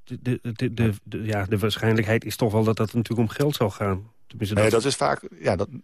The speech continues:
Speaker 2: hè, in ontvoering gaat het vaak over geld. Maar het, het nadeel is, stelt dat het wel over krijgsgevangenen gaat... of over politieke,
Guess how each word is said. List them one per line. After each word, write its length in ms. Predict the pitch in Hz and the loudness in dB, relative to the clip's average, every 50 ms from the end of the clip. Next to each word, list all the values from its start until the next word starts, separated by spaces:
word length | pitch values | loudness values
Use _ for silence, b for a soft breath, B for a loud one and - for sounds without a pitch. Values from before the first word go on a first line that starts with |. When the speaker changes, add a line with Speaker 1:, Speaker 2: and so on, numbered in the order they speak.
| - - | -16 -12
Speaker 2:
hè, 300 | - 135 139 135 117 107 - | -8 -8 -6 -6 -6 -8 -6
in 140 | - 104 101 | -4 -4 -4
ontvoering 460 | - 90 - - 120 117 110 104 92 | -4 -6 -4 -2 0 0 0 0 2
gaat 160 | - 98 95 | 2 2 0
het 100 | - - | 0 -2
vaak 240 | - 98 87 85 - | -2 -2 -2 -2 -4
over 220 | - - - - | -8 -10 -8 -4
geld. 200 | - 110 120 147 | 0 2 2 2
Maar 160 | 143 127 107 101 | 4 2 2 2
het, 120 | 113 - | 0 -2
het 240 | - 107 - 110 95 | -4 -8 -8 -4 0
nadeel 320 | 95 101 110 131 127 117 | 0 2 2 4 4 4
is, 120 | 104 98 - | 2 2 2
stelt 220 | - - 117 110 | 2 2 2 2
dat 100 | 110 101 | 2 2
het 100 | 104 92 | 2 2
wel 200 | 101 104 120 131 | 2 4 4 4
over 260 | 127 110 98 101 87 | 2 2 2 0 -2
krijgsgevangenen 760 | - - - 90 95 90 - - - - 90 82 85 92 92 | -4 -6 -6 -4 -4 -4 -4 -6 -10 -10 -10 -8 -8 -8 -8
gaat... 300 | - - 92 87 82 82 | -8 -6 -6 -6 -6 -6
of 120 | - 92 - | -8 -8 -6
over 220 | 101 92 - 92 | -4 -4 -6 -6
politieke, 640 | - - 92 92 95 - - 113 104 - 101 92 87 | -6 -4 -4 -4 -4 -4 -4 -4 -2 0 0 0 0